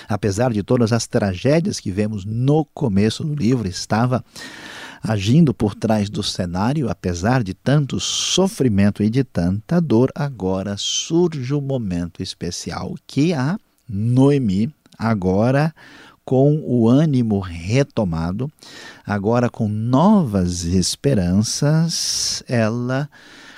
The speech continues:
começa a agir numa posição mais de protagonista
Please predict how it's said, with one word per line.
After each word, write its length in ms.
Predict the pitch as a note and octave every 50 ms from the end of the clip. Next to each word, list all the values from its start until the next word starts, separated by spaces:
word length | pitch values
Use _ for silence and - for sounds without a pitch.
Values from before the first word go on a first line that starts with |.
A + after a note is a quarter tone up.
| - _
começa 760 | - A2 G2+ E2+ F2+ G2+ A#2 C3 D3 D#3 - - - - D#3+
a 320 | E3+ F3+ D#3+ C#3 A#2+ G2+
agir 640 | F#2 F#2 F#2 F2+ F#2 F#2+ F#2+ G2+ A2 C3+ D#3+ F#3 F3 -
numa 520 | - E3+ D3 G2+ G#2 G2 F#2+ F2+ F2 F2 - _ _ -
posição 800 | D3+ E3+ F3 D#3 B2 G2 G2 G2 - - - - F#2+ G2 G#2+ G#2
mais 680 | - F#2 F#2+ G2+ G#2 A2+ - - - - - - - A2
de 140 | F#2 G2+ F2+
protagonista 1400 | - _ - C3+ C#3 C3+ - - G2+ F#2+ F2+ E2+ D#2+ D#2 E2 F2 G2+ A2+ B2 - - - - C3 C#3 D3 E3 E3